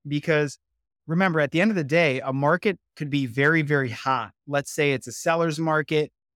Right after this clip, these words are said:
bidding wars everywhere, but people in this country will find ways to lose equity in their house.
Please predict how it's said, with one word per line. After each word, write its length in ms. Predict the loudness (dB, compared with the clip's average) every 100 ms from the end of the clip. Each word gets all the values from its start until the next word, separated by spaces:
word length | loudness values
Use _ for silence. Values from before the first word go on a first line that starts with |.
| _
bidding 320 | -2 2 2 2
wars 320 | 4 2 4
everywhere, 720 | 2 2 -2 0 2 0 -2 -8 _ _ _ _ _
but 340 | 2 2 2 -4 _ _ _ _ _ -20
people 540 | -6 -4 -2 -2 -2
in 160 | 0 0
this 180 | 0 -4
country 600 | -4 -4 -4 -4 -4 -8 _ _ _ _
will 220 | 0 0
find 600 | 0 -4 0 0 0 -2 -4
ways 680 | 0 2 2 0 -6 -12 -18 _ _ _ _ -8
to 120 | -2
lose 300 | 2 2 2
equity 340 | 0 -2 -2
in 80 | -2
their 100 | -2
house. 440 | -6 -10 -12 -20